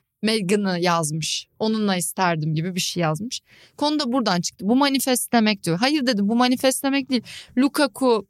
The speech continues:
kadının adını yazıp bir şey paylaşıyor. Kadına gidiyordur bu. Çünkü Lukaku o kadar ünlü ki yani ve o kadar tanınmış bir insan ki. Bir, e, elden ele bu kadına ulaşıyor belli ki. O da diyor ki, "Aa, hoş adammış." falan diyor zaten.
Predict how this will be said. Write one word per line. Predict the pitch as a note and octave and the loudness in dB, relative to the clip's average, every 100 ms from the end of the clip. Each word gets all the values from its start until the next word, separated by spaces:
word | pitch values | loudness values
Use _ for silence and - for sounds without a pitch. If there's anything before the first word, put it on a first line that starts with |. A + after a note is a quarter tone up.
| _ _ | _ _
kadının | - B3+ C4 B3 | 0 2 2 2
adını | A#3 B3 B3+ | 2 2 2
yazıp | A#3+ A3 A3 | 2 0 -2
bir | |
şey | - C#4 | -4 -2
paylaşıyor. | B3+ A3+ G#3 F#3 - D4 | 4 4 4 0 -2 -2
Kadına | - D4 A3+ C4+ | 2 0 2 2
gidiyordur | A#3 G#3+ C#4 C4+ F#3+ G3 G3 | 2 2 2 4 2 -2 -4
bu. | |
Çünkü | - G#3 | -8 -4
Lukaku | G3+ A3 G#3 G3 | 0 0 2 0
o | |
kadar | G3+ A#3 G#3+ | 2 2 2
ünlü | G3 A3 E4+ | 0 -2 -2
ki | - G#3+ | 0 2
yani | F3 D#3 D#3 D#3 | 2 2 0 -2
ve | D#3 | -4
o | F3 | -4
kadar | F#3 F#3+ | -6 -4
tanınmış | F#3+ F#3 F#3+ - A3 | -2 -2 -2 -4 -4
bir | |
insan | A#3+ - F#4+ B3+ | -4 -2 -2 -2
ki. | G#3 - _ _ A#3 | -4 -6 _ _ -4
Bir, | D#4 B3 G#3+ | -4 -2 -2
e, | |
elden | A#3 C4 C#4 C#4+ B3+ | 0 0 0 0 0
ele | A#3+ D4 C#4 - - | 2 0 -2 -6 -4
bu | C4+ | 0
kadına | C4+ G3+ D4+ | 2 4 2
ulaşıyor | D4+ D4 - D4 A#3 | 4 0 0 2 4
belli | G3 F3+ D#3+ | 4 2 -2
ki. | D#3+ | 0
O | A#3 | 0
da | C4 | 0
diyor | D4+ | -4
ki, | D4 C#4 | -4 0
"Aa, | B3+ | 0
hoş | B3+ C#4 B3+ | 2 2 2
adammış." | C4 G3 F#3+ F#3+ - | 0 2 2 0 0
falan | C#4 C4+ C#4 | 2 4 4
diyor | A3 F#3 | 2 2
zaten. | F3+ F3 | 0 -2